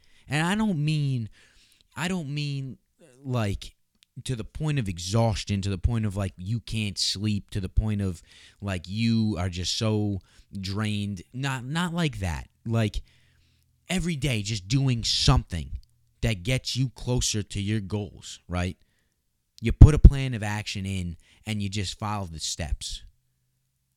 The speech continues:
If you keep doing it and you never, ever give up, no matter how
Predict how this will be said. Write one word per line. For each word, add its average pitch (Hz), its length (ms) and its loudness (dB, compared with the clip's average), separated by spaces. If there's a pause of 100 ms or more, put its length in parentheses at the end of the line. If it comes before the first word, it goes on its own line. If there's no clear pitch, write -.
(460)
If 113 140 -6
you 110 140 -2
keep - 440 -6 (120)
doing 110 380 6
it 78 120 -8 (140)
and 95 120 -2
you 95 120 0
never, 117 720 4 (100)
ever 117 300 2
give 92 320 -2
up, 80 200 -2 (440)
no 110 160 0
matter 110 240 -4
how 113 480 -6